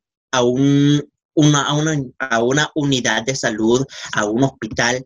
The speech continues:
a hacer sus chequeos, porque por ley su información es completamente confidencial y está protegida.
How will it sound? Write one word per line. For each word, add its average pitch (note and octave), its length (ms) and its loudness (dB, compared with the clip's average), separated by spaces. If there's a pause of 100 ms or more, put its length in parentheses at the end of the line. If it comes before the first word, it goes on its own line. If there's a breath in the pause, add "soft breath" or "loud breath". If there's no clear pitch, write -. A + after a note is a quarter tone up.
(140)
a B2+ 60 -12
hacer - 160 -8
sus C#3 180 -8
chequeos, D3+ 640 -2
porque B2+ 260 -2
por A2+ 320 -6
ley D3+ 320 0
su - 140 -6
información A#2+ 800 -6
es C3 120 -10
completamente B2 800 -6
confidencial G#2+ 800 -6
y C3 100 -2
está A2 240 -8
protegida. G#2+ 560 -8